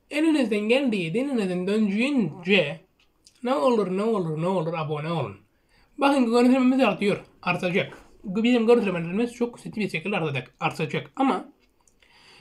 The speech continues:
içinde bulunduğumuz nispette görüntülemelerimizin arttığı kadar abonelerimiz artmıyor. Sizlerden rica ediyorum,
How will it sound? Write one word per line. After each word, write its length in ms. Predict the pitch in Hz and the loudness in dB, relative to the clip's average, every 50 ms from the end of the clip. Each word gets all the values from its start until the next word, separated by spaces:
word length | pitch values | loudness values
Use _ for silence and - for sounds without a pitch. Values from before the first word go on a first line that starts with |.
| _ _ _ - | _ _ _ 0
içinde 420 | 254 220 - 294 339 381 403 370 330 | 2 2 4 4 6 6 6 8 8
bulunduğumuz 520 | 370 359 466 427 359 277 233 220 202 196 | 8 6 6 4 2 0 -2 -2 -4 -4
nispette 840 | 220 262 262 269 - 247 233 233 - - 339 339 277 180 190 220 - _ _ _ _ _ _ _ _ _ _ _ _ _ _ _ _ - - _ _ _ _ _ _ - | -4 -4 -4 -4 -4 -4 -4 -4 -6 -8 -6 -4 -4 -4 -6 -8 -14 _ _ _ _ _ _ _ _ _ _ _ _ _ _ _ _ -20 -20 _ _ _ _ _ _ -4
görüntülemelerimizin 880 | 190 196 240 262 311 370 349 311 339 320 262 240 226 220 214 214 214 | 0 4 4 6 8 8 8 8 6 6 4 4 2 2 2 0 0
arttığı 480 | 220 220 202 - _ - 254 269 277 - | 0 -2 -4 -8 _ -8 -6 -6 -6 -6
kadar 420 | - 196 202 254 247 247 - - - | -4 -4 -2 0 -2 -2 -4 -8 -8
abonelerimiz 540 | - 247 254 262 233 214 202 202 214 247 226 | -6 -4 -2 0 0 2 2 0 0 2 0
artmıyor. 440 | 214 - - - 143 107 98 - - _ _ _ _ _ _ _ _ _ - - - _ | 0 -2 -2 -4 -8 -8 -10 -12 -18 _ _ _ _ _ _ _ _ _ -20 -20 -20 _
Sizlerden 540 | - - 262 254 277 277 339 330 311 254 240 | -2 0 2 2 4 4 4 4 4 2 2
rica 180 | 202 294 320 | 2 2 2
ediyorum, 580 | 302 233 190 208 240 294 262 180 170 220 - | 2 2 2 2 -2 -2 -2 -4 -4 -6 -10